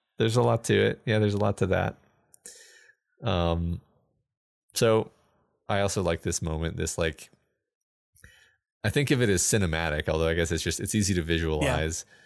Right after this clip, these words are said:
Speaker 1: where Dragon says, "Again, I'm sorry for the timing. I know you'd rather be at the hospital."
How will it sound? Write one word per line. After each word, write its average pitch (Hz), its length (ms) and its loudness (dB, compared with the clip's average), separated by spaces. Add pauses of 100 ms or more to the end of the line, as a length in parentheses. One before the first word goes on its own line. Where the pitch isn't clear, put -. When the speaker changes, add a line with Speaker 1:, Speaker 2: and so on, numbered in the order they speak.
(260)
Speaker 1:
where 110 180 -4
Dragon 82 600 -2
says, 80 640 -2
"Again, 101 280 0
I'm 85 100 -2
sorry 85 240 0
for - 120 -6
the 80 80 -6
timing. 85 560 -4
I 104 80 -6
know 87 100 0
you'd 85 220 -2
rather 80 240 -2
be 80 140 -2
at 80 80 -4
the - 80 -6
hospital." 92 560 -4